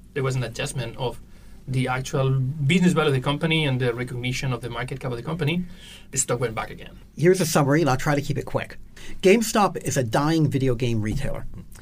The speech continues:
Speaker 2: There is some hope they could reinvent themselves on the internet. In my opinion, not much. Other people disagree and think a lot. There is a guy who calls himself Deep Leaping Value, who bought about fifty thousand dollars worth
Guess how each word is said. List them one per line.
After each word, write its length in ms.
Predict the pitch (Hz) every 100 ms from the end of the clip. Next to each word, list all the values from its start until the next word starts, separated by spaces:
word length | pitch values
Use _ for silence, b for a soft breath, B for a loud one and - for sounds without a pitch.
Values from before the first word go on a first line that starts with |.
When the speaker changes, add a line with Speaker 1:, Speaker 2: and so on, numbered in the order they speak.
| B B B 127
Speaker 2:
There 220 | 156 147
is 120 | 131
some 300 | - 208 233
hope 280 | 180 180 -
they 100 | 160
could 160 | 151
reinvent 360 | 143 151 147 -
themselves 420 | 135 - 120 110
on 100 | 110
the 120 | 113
internet. 460 | 165 175 190 185 - - - -
In 100 | 135
my 140 | 135
opinion, 320 | 127 - 123 113
not 180 | 113
much. 340 | 117 175 - - -
Other 160 | 139
people 240 | 131 147 123
disagree 360 | 117 113 120
and 100 | 110
think 140 | 113 110
a 40 |
lot. 220 | 110 - - - -
There 120 | 139
is 100 | 139
a 40 | 156
guy 320 | 185 220 226
who 120 | 190
calls 300 | 160 175 156
himself 380 | 156 - 143 -
Deep 260 | 180 190
Leaping 300 | 170 156 160
Value, 480 | 131 110 101 110 190 - - - - -
who 200 | 156 143
bought 420 | 143 151 156 156 151
about 440 | 139 135 131 -
fifty 320 | - 214 214
thousand 360 | 202 185 156 160
dollars 440 | 156 143 143 -
worth 320 | 143 135 131